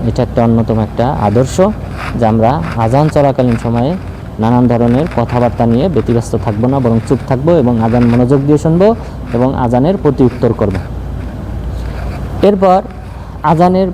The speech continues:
পরে যে কিছু করণীয় রয়েছে তার মধ্যে অন্যতম করণীয় হলো রসুল সাল্লাল্লাহু আলাইহি ওয়াসাল্লামের উপর দুরূদ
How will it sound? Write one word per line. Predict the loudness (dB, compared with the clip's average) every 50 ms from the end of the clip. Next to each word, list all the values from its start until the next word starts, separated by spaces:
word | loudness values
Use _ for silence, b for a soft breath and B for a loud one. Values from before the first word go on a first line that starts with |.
| -2 0
পরে | 2 2 4 4 2 0 -2 -8 -12 -12 -12 -14 -14 -14 -14 -14 -14 -14 -14 -14 -14 -12 -12 -12 -12 -10 -6 -4 0
যে | 2 4 4 4 2 0 -2 -6 -10 -12 -12 -10 -10 -10 -10 -8 -4 -2
কিছু | -2 0 2 2 2 2 2
করণীয় | 2 4 4 4 4 4 4
রয়েছে | 4 2 0 0 -2 -4 -2 -4 -2 -2
তার | -2 0 0
মধ্যে | 0 -2 0 -2 -2
অন্যতম | 0 0 -2 -2 -2 -2 -2 -2 -2 0
করণীয় | 0 0 2 2 2 2
হলো | 2 2 2 2 4
রসুল | 2 2 2 0 -2
সাল্লাল্লাহু | 0 2 2 2 4 4 4 4 4 4 4 4 4 4
আলাইহি | 2 2 2 2 0
ওয়াসাল্লামের | 0 -2 -2 -2 -2 0 0 0 0 0
উপর | -2 -2 -2 -2
দুরূদ | -2 0 2 2 4 2